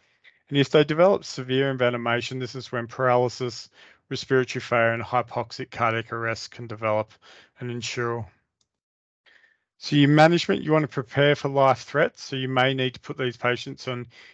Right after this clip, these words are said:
intubation and mechanical ventilation to time through it. There is a C S L death adder antivenom available.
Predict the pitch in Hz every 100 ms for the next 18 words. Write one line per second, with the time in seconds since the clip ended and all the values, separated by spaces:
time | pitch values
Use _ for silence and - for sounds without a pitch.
0 | _ 139 127 123 120 120 135 131 147 123
1 | 120 127 127 - 123 123 120 117 135 -
2 | 196 208 - - - _ - 127 - 135
3 | 120 117 131 147 220 - _ 135 135 147
4 | 131 - - 131 120 117 - 135 127 -
5 | 123 123 120 120 135 123 110 110 117 123
6 | 131 135 135 127 120 127 143 180 190